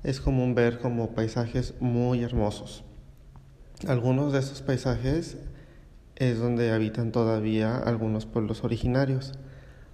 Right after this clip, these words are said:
o también lo que conocemos y muchos han denominado como pueblos mágicos, aquí en México. Estos pueblos y en donde habitan los pueblos originarios se caracterizan porque tienen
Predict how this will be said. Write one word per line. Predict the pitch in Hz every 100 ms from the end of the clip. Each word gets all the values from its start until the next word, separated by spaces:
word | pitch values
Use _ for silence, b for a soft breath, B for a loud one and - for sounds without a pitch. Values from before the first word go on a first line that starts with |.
| -
o | 120
también | 117 117 123
lo | 123
que | 131
conocemos | 123 113 107 - 120 113 131 -
y | 127
muchos | 120 135 175 156
han | 127 120 117
denominado | 120 113 110 107 104 104 127 135
como | 110 107 101
pueblos | - 117 110 107 117 117
mágicos, | 107 107 - - - - - - - - -
aquí | 113 - 113
en | 107
México. | 110 - - - - - - - B B B B B B - -
Estos | 143 185 180
pueblos | 151 143 139 151 156 - - - - - -
y | 113 110
en | 110
donde | 107 107
habitan | 110 117 131 131 120
los | 104 101 101 -
pueblos | - 120 113 120 131
originarios | 120 123 123 120 127 135
se | -
caracterizan | 120 110 110 127 120 127 165 185 B B B B B B -
porque | 131 131 135
tienen | 135 - 151 151 160 160